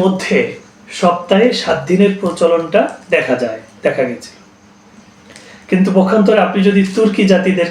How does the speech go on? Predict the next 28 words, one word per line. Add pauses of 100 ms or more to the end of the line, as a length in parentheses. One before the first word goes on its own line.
কথা
বলেন, (160)
এদের
কাছে (100)
কোনো (100)
কিতাব (100)
নাজিল
হয়নি, (880)
এই
জন্য (200)
এই
জাতির
মধ্যে (520)
সপ্তাহে (120)
সাত (120)
দিনের (100)
ধারণাটা (160)
ছিল (140)
না। (3250)
তো
সপ্তাহে
সাত (100)
দিনের
ধারণাটা (160)
শুধুমাত্র (220)
আসমানি
কিতাবের
সাথে